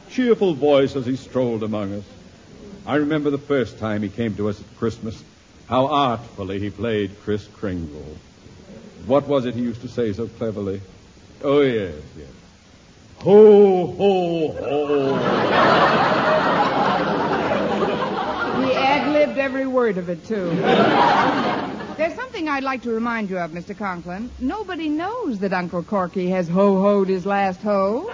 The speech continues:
Speaker 2: So if you will just open this telegram.
Speaker 1: Uh, no, no, I'm sorry, Miss Brooks, but I'll have no part of this telegram.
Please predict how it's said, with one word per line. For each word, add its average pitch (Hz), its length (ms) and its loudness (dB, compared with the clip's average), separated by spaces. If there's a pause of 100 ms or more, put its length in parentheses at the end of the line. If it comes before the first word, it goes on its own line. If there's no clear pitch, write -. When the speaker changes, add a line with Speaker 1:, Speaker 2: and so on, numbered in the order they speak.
Speaker 2:
So - 800 2
if - 200 4
you 466 120 6
will 453 100 4
just 330 380 0
open 294 360 -2
this 240 160 -2
telegram. 165 680 -2
Speaker 1:
Uh, 143 40 -2
no, 139 160 2
no, 143 340 0
I'm 151 340 -2
sorry, 151 300 0
Miss 123 180 -2
Brooks, 135 320 -2
but 113 160 -6
I'll 113 200 -2
have 120 160 0
no 165 240 4
part 117 320 0
of 90 100 -12
this 107 140 -8
telegram. 90 360 -6